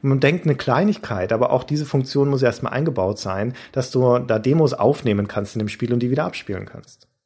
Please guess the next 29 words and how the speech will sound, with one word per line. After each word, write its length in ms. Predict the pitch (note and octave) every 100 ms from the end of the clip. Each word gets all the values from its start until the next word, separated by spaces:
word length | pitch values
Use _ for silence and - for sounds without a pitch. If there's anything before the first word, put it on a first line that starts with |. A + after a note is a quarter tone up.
| -
Und 160 | A3 A#3+
so 100 | G3
weiter 260 | F#3 G3
und 60 | F3+
so 60 |
weiter. 320 | E3 F#3 B2 G#2+
Also 180 | B2
der, 120 | D3+ D#3+ - -
die 60 | F3
Leistung, 560 | D#3 D3 A3 A3+ G3 E3+
die 140 | E3+
in 80 | D#3
diesem 260 | F3+ F3
kleinen 400 | - D3+ F3+ G#3
Commander 360 | - E3 E3 D#3
Keen 500 | - F3 G3 F#3 -
vier 340 | - E3 F3 E3+
steckt, 360 | - F#2+ - - - -
das 140 | C3+
ist 140 | C#3
weniger 320 | C3+ D#3+ D#3+ C#3+
als 180 | C3+
ein 60 | C3+
Megabyte 440 | C3+ D#3 A2+ G#2+
groß, 240 | - G#2+ G2+
glaub 180 | F#2+ F#2+
ich, 80 |
das 140 | - G#2
Spiel, 320 | - - -